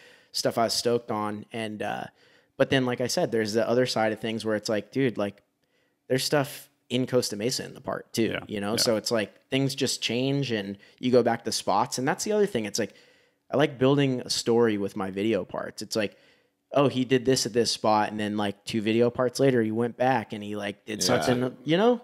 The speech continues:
Speaker 2: That's what we're,
Speaker 3: Yeah.
Speaker 2: so, like, Levi's video, like, Ice the Rail, Colt video, like, Ice one eighty, you know?
Speaker 1: Yeah.
Speaker 2: Like, yeah, that is, that is true. It's like the evolu-, evolution of you as a rider and the evolution of bike riding in general and stuff like that. I think it's cool, like,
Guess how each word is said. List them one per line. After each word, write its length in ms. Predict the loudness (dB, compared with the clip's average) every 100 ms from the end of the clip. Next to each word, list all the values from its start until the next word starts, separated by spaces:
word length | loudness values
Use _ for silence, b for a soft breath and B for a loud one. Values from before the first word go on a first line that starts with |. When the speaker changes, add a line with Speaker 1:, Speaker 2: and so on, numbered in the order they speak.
| -2
Speaker 2:
That's 200 | 0 2
what 100 | 2
we're, 160 | 2
Speaker 3:
Yeah. 220 | 2 0 -4 -6 -14 -20 _ -8
Speaker 2:
so, 300 | 0 2 2
like, 300 | 0 0 0
Levi's 440 | 0 2 4 2
video, 500 | 2 2 4 2 0
like, 240 | 0 -2 0
Ice 220 | 0 0
the 80 | -2
Rail, 420 | 0 2 0 -4 _ _ _ _ -2
Colt 260 | -2 0
video, 640 | 0 0 2 2 0 -2 -2
like, 240 | -4 0
Ice 240 | -2 -2
one 220 | -2 -2 0
eighty, 320 | -2 -2 -2
you 200 | 2 2
know? 220 | 2 4
Speaker 1:
Yeah. 60 | 4
Speaker 2:
Like, 140 | 4 4
yeah, 200 | 0 2
that 160 | 0
is, 220 | 0 -2
that 200 | -2 0
is 220 | 0 -2 -2
true. 260 | 0 0
It's 100 | 0
like 140 | -2 -2
the 60 |
evolu-, 520 | -2 -2 -2 -2 -4 -4
evolution 560 | -2 -2 -2 -2 -2
of 100 | -4
you 320 | 0 2 2 2
as 120 | 0
a 40 |
rider 420 | 0 2 2 0 -2
and 100 | -4
the 100 | -4
evolution 500 | -4 -4 -6 -4 -8
of 100 | -2
bike 240 | -2 0
riding 320 | 0 0 -2
in 180 | -6 -6
general 560 | -4 -4 -2 -2 0 -2
and 160 | -4
stuff 220 | -4 -6 -4
like 140 | -4
that. 180 | -2 -2
I 140 | -4
think 160 | -6 -6
it's 100 | -6
cool, 400 | -4 -2 -2 -2
like, 240 | -6 -8